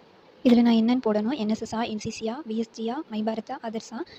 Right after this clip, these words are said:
நான் என் எஸ் எஸ் வாலண்டியர், அதனால என் எஸ் எஸ் ன்னு போடுறேன். என் எஸ் எஸ்ல இல்லைன்னா அதர்ஸ்ன்னு போட்டுக்கோங்க. ஹையஸ்ட் குவாலிஃபிகேஷன். இப்போதைக்கு நான் பேச்சுலர் டிகிரி படிச்சுக்கிட்டு இருக்கேன்.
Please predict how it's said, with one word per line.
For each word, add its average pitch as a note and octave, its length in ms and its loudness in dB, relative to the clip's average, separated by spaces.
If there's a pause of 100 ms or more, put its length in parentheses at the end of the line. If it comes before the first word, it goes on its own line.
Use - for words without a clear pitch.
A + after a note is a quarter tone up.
நான் A#3 140 2
என் G#3+ 100 2
எஸ் A#3 100 0
எஸ் B3 140 -4
வாலண்டியர், G#3+ 420 2
அதனால A3+ 260 0
என் G#3+ 120 0
எஸ் A3+ 100 -4
எஸ் A3 120 -12
ன்னு A3+ 100 -10
போடுறேன். A#3+ 260 -6 (800)
என் A#3 100 4
எஸ் C4 100 2
எஸ்ல B3 220 -2
இல்லைன்னா B3 260 2 (140)
அதர்ஸ்ன்னு A3+ 300 0
போட்டுக்கோங்க. A3 400 -4 (240)
ஹையஸ்ட் A3+ 360 0
குவாலிஃபிகேஷன். A3 540 -2 (1500)
இப்போதைக்கு B3 300 4
நான் A#3 100 4
பேச்சுலர் A3 300 0
டிகிரி A3 200 -4
படிச்சுக்கிட்டு A3 320 -4
இருக்கேன். B3 220 -4